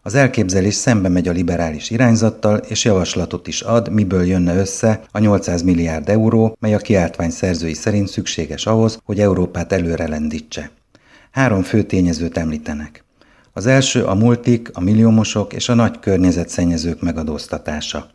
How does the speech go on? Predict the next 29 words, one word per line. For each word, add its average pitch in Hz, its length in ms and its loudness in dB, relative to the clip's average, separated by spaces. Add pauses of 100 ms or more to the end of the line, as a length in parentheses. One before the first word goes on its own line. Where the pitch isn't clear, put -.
(580)
A - 40 -8
második 107 460 0
javaslat 95 460 0
szerint 117 400 2
átlagosan 95 760 -2
tizenöt 92 380 0
százalékkal 85 680 -4
növelnék 95 480 0
a 92 60 -2
vállalatok 87 600 -2
adóját. 76 640 -6 (180)
Az 101 140 -2
egymillió 104 480 4
eurón 92 340 2
felüli 87 380 -2
vagyonokat 85 580 -4
megadóztatnák, 107 960 0 (360)
és 127 160 -4
emelnék 101 420 4
az 90 120 0
adókulcsot 95 680 0
azok 85 260 -2
számára, 107 720 2
akik - 280 -10
évente 87 380 0
százezer 82 560 -2
euró 85 320 -2
fölött 80 380 -8
keresnek. 76 680 -10